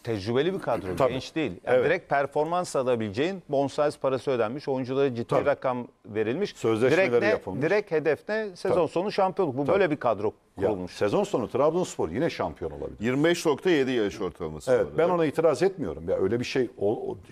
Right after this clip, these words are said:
Speaker 2: yani olsa keşke. Yine şampiyon olsa ama şampiyon olması da artık yetmiyor. Çünkü şampiyon olduğun zaman federasyondan alacağın şampiyonluk primi belli. Zaten Şampiyonlar Ligi'ne gidemiyorsun.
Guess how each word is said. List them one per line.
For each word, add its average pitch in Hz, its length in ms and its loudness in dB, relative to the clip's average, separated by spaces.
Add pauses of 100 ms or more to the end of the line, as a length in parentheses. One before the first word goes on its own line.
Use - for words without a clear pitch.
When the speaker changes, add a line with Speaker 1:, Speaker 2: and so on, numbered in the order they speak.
Speaker 2:
yani 90 240 -2
olsa 101 300 2
keşke. - 340 -2 (400)
Yine 165 160 0
şampiyon 85 420 -4
olsa 76 280 -6
ama 208 220 2 (300)
şampiyon 143 420 2
olması 180 340 2
da 170 40 8
artık - 280 0
yetmiyor. 101 440 -6 (460)
Çünkü 180 560 2
şampiyon 143 400 2
olduğun 160 280 2
zaman 131 340 0 (400)
federasyondan 147 600 4
alacağın 98 460 -2 (180)
şampiyonluk 127 580 0
primi 175 280 2
belli. 180 360 2 (680)
Zaten 151 360 2
Şampiyonlar 135 600 2
Ligi'ne 113 260 -2
gidemiyorsun. 101 640 -2